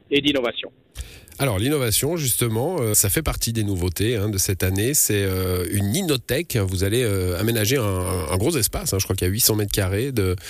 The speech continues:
Speaker 2: de, où, où des entreprises innovantes valaisannes pourront venir se, se montrer.
Speaker 1: Exactement. Alors, on est, on est vraiment sur une foire, euh, je veux dire, euh, tout le monde pourra retrouver ses espaces,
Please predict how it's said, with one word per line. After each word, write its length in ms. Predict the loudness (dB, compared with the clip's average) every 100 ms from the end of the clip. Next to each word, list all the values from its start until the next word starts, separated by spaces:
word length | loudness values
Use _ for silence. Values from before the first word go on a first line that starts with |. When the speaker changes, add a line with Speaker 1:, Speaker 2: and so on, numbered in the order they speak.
| -10 -10 -6
Speaker 2:
de, 680 | 0 2 2 2 0 0 0 0
où, 240 | 0 0
où 20 |
des 220 | 0 2
entreprises 460 | 2 2 0 -2 -2
innovantes 440 | 0 0 0 -2
valaisannes 460 | 0 0 0 0 -2
pourront 200 | -2 0
venir 300 | 0 2 2
se, 380 | 2 2 2 2
se 140 | 2
montrer. 340 | 2 0 0 -2 -6 -20 _ _ _ -20 -20 -20 -20 -20 -20 -20 -2
Speaker 1:
Exactement. 540 | 0 0 0 2 2 2
Alors, 140 | 0 0 2
on 120 | 2
est, 60 | 4
on 80 | 4
est 80 | 4
vraiment 240 | 4 2
sur 180 | 2 2
une 120 | 2
foire, 300 | 2 0 2 2
euh, 140 | 2 0
je 60 |
veux 60 | 2
dire, 160 | 2 4
euh, 260 | 2 0 0
tout 100 | 0
le 60 | 2
monde 180 | 0
pourra 200 | 0 0
retrouver 440 | 2 2 2 0 2
ses 60 | 0
espaces, 560 | 0 0 0 0 0